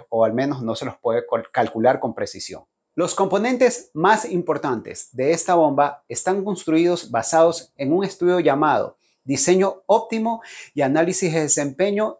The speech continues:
de un Sistema ram, publicado por ResearchGate, en donde se habla que principalmente una de las conclusiones es de que la ampliación debe ser antes de la válvula de impulso, y es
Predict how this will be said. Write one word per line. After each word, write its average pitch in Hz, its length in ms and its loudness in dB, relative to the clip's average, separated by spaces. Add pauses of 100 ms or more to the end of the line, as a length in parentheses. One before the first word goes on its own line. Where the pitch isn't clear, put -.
de 131 160 0
un 147 160 2
Sistema 131 480 -2
ram, 101 340 -6 (440)
publicado 208 760 4
por 147 160 2
ResearchGate, 127 840 -6 (760)
en 170 140 4
donde 208 240 4
se 247 160 6
habla 190 340 4
que 160 140 -6
principalmente 180 920 -2
una 247 220 4
de 226 60 6
las 202 140 2
conclusiones 180 800 -4 (100)
es 156 160 -2
de 185 160 0
que 156 320 0 (760)
la 156 140 4
ampliación 208 640 2
debe 170 260 2
ser - 360 -2 (100)
antes 233 420 2
de 151 120 6
la 135 100 6
válvula 147 420 4
de 131 80 -2
impulso, 123 640 -2 (920)
y 156 180 8
es 180 360 2